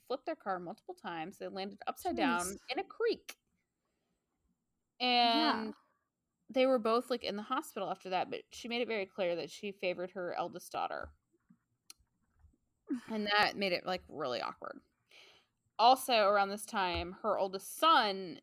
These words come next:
Speaker 1: Timothy, left home and went to Moody Aviation School, like, way across the country to be a missionary pilot. And so, like, they basically, like, have this entire curriculum for missionary pilots.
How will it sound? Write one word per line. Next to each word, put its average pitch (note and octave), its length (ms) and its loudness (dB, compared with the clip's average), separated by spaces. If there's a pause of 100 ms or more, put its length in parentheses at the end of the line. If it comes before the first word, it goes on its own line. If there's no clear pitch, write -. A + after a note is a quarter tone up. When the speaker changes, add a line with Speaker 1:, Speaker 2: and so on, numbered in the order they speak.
Speaker 1:
Timothy, B2+ 920 -4
left G#3 340 -2
home F#3 560 -2
and G3+ 220 -4
went G3 180 -6
to G3+ 260 -8
Moody G#3 380 -4
Aviation F#3+ 500 -4
School, E3 520 -4 (1000)
like, G#3 200 -10
way G3 320 2
across G3+ 300 0
the - 60 -16
country F#3+ 360 -8
to G#3 120 -12
be F#3 140 -2
a F3 80 -4
missionary F#3 480 -6
pilot. - 400 -10 (720)
And A3 200 -2
so, G3 380 2
like, F#3 320 4 (1160)
they G#3 180 4
basically, G3 440 -2
like, F#3 180 -8
have G3 200 -2
this F#3 180 -12
entire F3+ 400 -2
curriculum E3+ 640 -6
for A3+ 360 2
missionary - 520 -8
pilots. B3+ 720 0